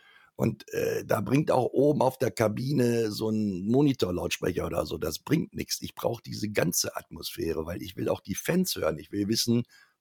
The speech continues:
in welcher Ecke kuschelt ist, wo ist irgendwas, wo fängt irgendwer an zu trommeln oder zu singen, weil dann kann ich mir nämlich den Gag mit der Mucke einfahren ersparen, denn, äh, die Fans haben Vorrang.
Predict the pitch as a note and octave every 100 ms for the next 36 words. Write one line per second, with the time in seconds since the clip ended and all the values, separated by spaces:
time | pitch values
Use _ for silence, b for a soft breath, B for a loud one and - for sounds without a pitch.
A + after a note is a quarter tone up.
0 | - A2 G#2+ C3 C3 - B2+ A#2 - E3
1 | - D#3 B2+ D3 A#2+ B2 C3+ C#3+ - C3
2 | C3+ C3 C3 C3 A2 A#2 - A#2+ - A#2
3 | A#2+ A2 B2+ A#2+ G#2 - B2 C#3 C#3+ B2
4 | G#2 - F2+ G#2+ D#3+ - b b b b
5 | b B2+ A2+ B2+ A2+ B2 A2+ A#2 A#2+ B2
6 | B2 - B2 A2+ A#2+ - B2+ A#2+ A2 A2+
7 | - B2+ B2 B2 - A#2 G2 - - C#3
8 | G#2 A#2+ A2 G#2+ D#2 - - - G2+ -
9 | - A2 A#2 A2+ A#2 A2 - A2+ D#2+ -